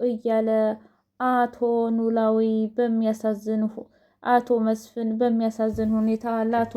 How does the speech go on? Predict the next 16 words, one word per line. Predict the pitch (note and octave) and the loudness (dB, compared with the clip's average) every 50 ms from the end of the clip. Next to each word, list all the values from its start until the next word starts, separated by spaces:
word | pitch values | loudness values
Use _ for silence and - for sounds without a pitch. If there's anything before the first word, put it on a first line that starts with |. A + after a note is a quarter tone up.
| A3 | -2
ኖላዊ | G#3+ A3 A3 A3 A3 G#3+ G#3+ G#3+ G#3+ G#3+ G#3+ | 0 0 2 2 2 2 2 2 0 0 -2
ቃል | - - G#3+ G#3+ G#3+ | -4 -4 -4 -4 -2
ገባለት። | - G#3+ G#3 G#3+ - A3 A3+ A#3+ B3 A3+ G#3 - - _ _ _ _ _ _ _ - - | -2 -4 -4 -2 0 0 0 2 2 0 0 -2 -6 _ _ _ _ _ _ _ -4 0
አቶ | D4 D#4+ D4+ D#4 - C#4+ C4+ | 2 2 2 2 2 2 4
ኖላዊም | C4 C4 B3 B3 A#3+ A#3+ A#3+ A#3+ B3 B3+ B3 A#3+ A#3 A3+ - - | 4 4 4 2 2 2 2 2 2 2 2 0 -2 -4 -4 -2
«አንተ | C#4+ D4+ D4 C#4 - C#4 | 0 0 0 0 -2 -6
ካልክ | C4+ - C4+ C4+ C4 - | -4 -2 -2 -2 -2 -4
እሺ፣ | A#3 A3 - - - G#3+ A3 - _ _ _ _ _ - - | -8 -10 -10 -12 -12 -12 -12 -14 _ _ _ _ _ -6 0
እውነት | C#4+ D4 D4+ D4 C4+ | 2 4 4 4 4
ለመናገር | C4 C4 B3+ B3+ B3+ B3 B3 B3 B3 B3 C4+ C4+ C4 - - - | 4 4 2 2 0 0 0 -2 -2 0 0 0 0 0 -2 -4
እኔም | - C#4 C4+ C4+ C4+ B3+ B3 A#3 - G#3+ | 0 2 2 4 4 2 2 0 -2 -2
በሜላት | A3+ C#4 C#4 C4+ C4 C4 B3 B3 B3 B3 B3 A#3+ | 0 2 4 4 4 4 4 2 0 -2 -2 -4
ምክንያት | A#3 A3+ - A#3 A#3 A#3+ B3+ B3+ B3 B3 G#3+ - - _ _ _ _ _ _ _ _ _ _ G#3+ | -6 -4 -4 -4 -2 -2 -2 -2 -4 -4 -8 -12 -12 _ _ _ _ _ _ _ _ _ _ 2
ብዙም | A3 C#4+ C4+ A3+ C4 B3 A#3 | 4 4 6 6 4 2 4
ደስተኛ | A3+ A#3+ A#3+ B3 - B3 A#3 A3+ A3+ | 4 2 2 2 -4 -4 -2 -2 0
አይደለሁም። | A3+ A3+ A3 A3 A3 A3 A3+ A3+ A#3 A#3+ A3+ | -2 -2 -2 -2 -2 -2 -2 -2 -2 -2 -4